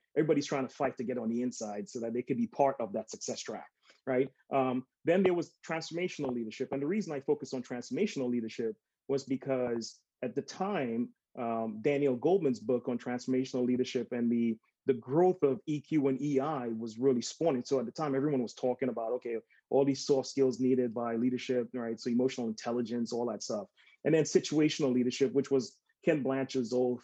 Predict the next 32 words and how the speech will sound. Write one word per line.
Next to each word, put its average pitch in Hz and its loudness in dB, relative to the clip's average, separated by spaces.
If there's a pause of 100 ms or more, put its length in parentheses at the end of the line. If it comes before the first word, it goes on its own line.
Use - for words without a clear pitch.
theory 113 2 (320)
on 123 2 (280)
situational 135 2
leadership 131 0
and 123 0
the 113 -2
different 127 0
four 135 4
quadrants 131 -2
of 120 -4
that. 90 -10 (520)
One 190 4
of 247 4
the - -2
things 156 0
I 131 2
did 123 2
was 127 -2
I 131 -4
really 175 -2 (160)
spoke - -2
to, 117 0 (100)
I, 127 -8
I 127 2
went 160 2
out 139 0
and 127 -2
interviewed 120 0
a 117 -6
lot 120 -2
of 117 -2
the 113 -2